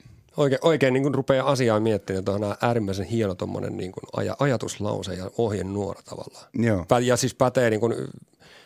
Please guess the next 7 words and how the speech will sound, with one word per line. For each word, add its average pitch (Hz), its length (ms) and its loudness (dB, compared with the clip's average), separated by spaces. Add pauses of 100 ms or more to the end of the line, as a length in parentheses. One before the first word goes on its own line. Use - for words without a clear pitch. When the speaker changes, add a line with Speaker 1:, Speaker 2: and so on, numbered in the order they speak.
(180)
Speaker 2:
Kaikessa. 98 400 2
Speaker 1:
ka-, 127 160 2
niin, 120 220 4
pätee 117 340 4
käytännössä 127 320 2
kaikkeen 107 500 2 (1500)
elä-, 104 200 2